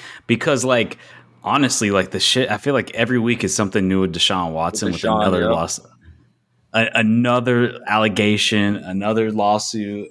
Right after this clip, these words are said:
Speaker 1: And I'm like, I, I understand why they want him, but it's also, like, kinda fucked up to be like,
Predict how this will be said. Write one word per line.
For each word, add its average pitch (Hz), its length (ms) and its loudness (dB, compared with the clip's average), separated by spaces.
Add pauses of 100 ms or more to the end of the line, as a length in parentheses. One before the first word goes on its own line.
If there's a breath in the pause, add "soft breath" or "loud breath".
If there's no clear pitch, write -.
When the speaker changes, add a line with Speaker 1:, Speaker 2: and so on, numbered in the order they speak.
(100)
Speaker 1:
And 107 100 -12
I'm 107 120 -4
like, 95 360 -8 (240)
I, 135 280 -2
I 113 140 -4
understand 143 460 -4
why 131 100 0
they 110 140 -2
want 101 300 -2
him, 110 280 -6
but 123 180 -2
it's - 140 -8
also, 120 300 -2
like, 117 220 0
kinda 135 240 0
fucked - 460 -4
up 135 260 0
to 110 100 -8
be 104 160 -4
like, 98 320 -2